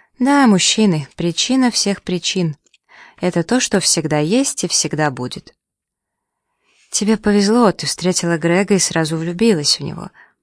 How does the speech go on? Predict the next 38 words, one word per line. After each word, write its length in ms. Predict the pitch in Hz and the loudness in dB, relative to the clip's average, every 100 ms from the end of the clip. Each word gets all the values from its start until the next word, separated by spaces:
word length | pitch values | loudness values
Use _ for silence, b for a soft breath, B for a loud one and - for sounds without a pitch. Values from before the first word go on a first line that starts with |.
| _ - | _ -12
Как 180 | 233 202 | -4 -2
же 100 | 170 | 0
ты 120 | 170 | 2
можешь 240 | 175 170 | 2 2
судить 300 | - 160 170 | 0 -4 -2
о 60 | 170 | -2
проблемах, 640 | - 165 147 151 185 180 | 0 -2 0 0 0 -2
которые 360 | - 151 - 156 | -6 -6 -4 -2
мужчины 460 | 156 - 226 226 | -2 -2 0 0
привносят 640 | 214 180 151 156 165 156 139 | 0 -2 0 0 -2 -4 -4
в 60 | |
нашу 340 | 139 135 - 127 | -4 -4 -6 -8
жизнь?» 340 | 135 139 160 _ _ _ _ _ _ _ - | -10 -12 -16 _ _ _ _ _ _ _ -6
«Очень 520 | 294 262 - 185 180 | -2 0 0 2 2
даже 240 | 160 151 151 | 2 0 0
могу. 340 | 151 147 156 b b b b | -2 -4 -8 b b b b
И 60 | 170 | 0
несмотря 420 | 180 196 185 180 | 2 2 2 4
на 100 | 175 | 2
то, 100 | 170 | 2
что 200 | 160 - | -4 -4
сказала 480 | 160 - 160 160 156 | -4 -2 -2 -2 -2
Тесс, 400 | 156 240 - - B B B | -4 -4 -4 -6 B B B
между 240 | 180 170 185 | 0 4 4
мной 200 | 175 170 | 4 4
и 20 | |
Грегом 340 | 165 185 190 | 2 2 2
есть 260 | 180 170 - | 2 0 -2
нечто 360 | 165 - - 156 | -2 -4 -6 -4
большее, 560 | 202 254 - - 127 | -2 -2 -2 -4 -6
чем 240 | - 160 147 | -2 -4 -2
просто 340 | 147 - 143 | -4 -4 -6
секс 460 | - 185 208 - 170 | -4 -4 -6 -6 -8
и 40 | |
бизнес. 580 | 131 127 127 - - - b b b b _ _ 202 | -6 -8 -10 -12 -14 -16 b b b b _ _ -2
Я 200 | 233 302 | 0 2
готова 400 | 214 - 202 220 | 2 0 0 -2
согласиться. 760 | - 151 139 - 208 214 - | -2 -2 -2 -4 -8 -8 -10